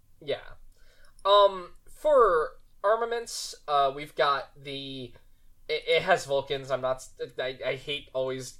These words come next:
doing Igelstallung, multi-barrel C I W S. No, it's, it's, it, it's Vulcans. Um, <clears throat> it is only on the left side of the head, though, so it only has one set of Vulcans, n-, or one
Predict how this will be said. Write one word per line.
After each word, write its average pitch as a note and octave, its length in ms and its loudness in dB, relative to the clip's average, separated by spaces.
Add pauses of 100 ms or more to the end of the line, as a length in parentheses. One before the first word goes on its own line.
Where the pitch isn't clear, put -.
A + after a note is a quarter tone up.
(100)
doing C3 260 -4 (300)
Igelstallung, D3+ 880 4
multi-barrel D#3 960 2
C F3+ 240 -6
I F3 100 0
W F3 380 -4
S. G#2+ 200 -8
No, A2 260 -12
it's, B2+ 360 -14
it's, B2+ 320 -16 (420)
it, C3+ 200 -10 (100)
it's - 220 -14
Vulcans. A#2 480 -16 (500)
Um, B2+ 360 0 (340)
<clears throat> - 380 -6
it F3+ 100 -2
is F3+ 120 0
only B3+ 220 2
on A3+ 120 2
the F3 60 0
left D#3+ 240 0
side D#3+ 240 -4
of D3 60 -12
the C3+ 80 -4
head, C3+ 200 -6
though, C#3 120 -2
so C3 140 -8
it B2+ 40 -8
only C3+ 200 -8
has C3 200 -6
one C3 300 -6 (720)
set E3 160 4
of B2+ 120 0
Vulcans, C3 680 -8
n-, C#3+ 80 -12
or B2+ 200 0 (100)
one B2 340 -2